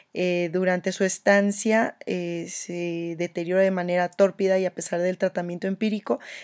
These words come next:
dirigido contra múltiples agentes oportunistas. Finalmente, en el estudio postmortem se confirmó neumonía asociada a virus de sarampión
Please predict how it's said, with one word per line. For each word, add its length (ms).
dirigido 340
contra 460
múltiples 460
agentes 440
oportunistas. 720
Finalmente, 1000
en 100
el 100
estudio 420
postmortem 500
se 140
confirmó 480
neumonía 460
asociada 360
a 60
virus 280
de 120
sarampión 760